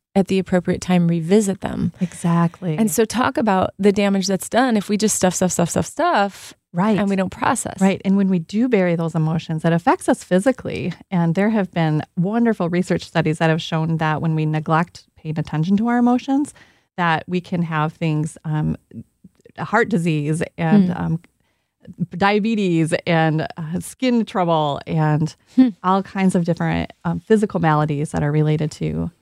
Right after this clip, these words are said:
Speaker 2: that type of
Speaker 1: That we wouldn't even probably think was
Speaker 2: Exactly.
Speaker 1: anyhow, you know,
Speaker 2: Exactly.
Speaker 1: emotionally connected. How does not paying attention to what we're feeling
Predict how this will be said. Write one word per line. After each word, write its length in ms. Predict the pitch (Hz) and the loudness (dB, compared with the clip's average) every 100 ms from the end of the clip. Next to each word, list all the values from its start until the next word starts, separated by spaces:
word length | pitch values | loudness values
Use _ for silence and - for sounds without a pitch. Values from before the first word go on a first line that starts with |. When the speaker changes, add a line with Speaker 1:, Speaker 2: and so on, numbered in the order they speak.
| _ | _
Speaker 2:
that 140 | - - | -10 -10
type 240 | - 165 | -10 -8
of 80 | 151 | -4
Speaker 1:
That 80 | - | 0
we 100 | 220 | 0
wouldn't 280 | 233 247 196 | 2 0 0
even 160 | 175 | 0
probably 340 | 185 202 180 175 | 0 0 0 0
think 420 | 202 180 147 - | 2 2 0 -4
was 100 | 147 | 0
Speaker 2:
Exactly. 640 | 220 226 294 302 269 208 170 | 2 2 2 0 0 0 2
Speaker 1:
anyhow, 400 | 214 208 190 180 - - | 2 2 0 -4 -10 -4
you 200 | 127 165 | 2 2
know, 60 | |
Speaker 2:
Exactly. 280 | 160 196 196 | 2 0 2
Speaker 1:
emotionally 640 | 190 185 - 185 175 170 - | 2 2 0 0 2 0 0
connected. 420 | 190 175 175 170 - - - - | 0 2 2 -2 -4 -14 -16 -2
How 200 | 269 349 | 0 2
does 340 | 359 294 - | 2 2 2
not 320 | 214 202 - | 2 2 -2
paying 220 | - 226 | -2 0
attention 340 | 208 202 196 196 | 0 0 2 2
to 40 | |
what 140 | 185 185 | 2 2
we're 100 | 175 | 0
feeling 400 | - 185 180 | 0 2 2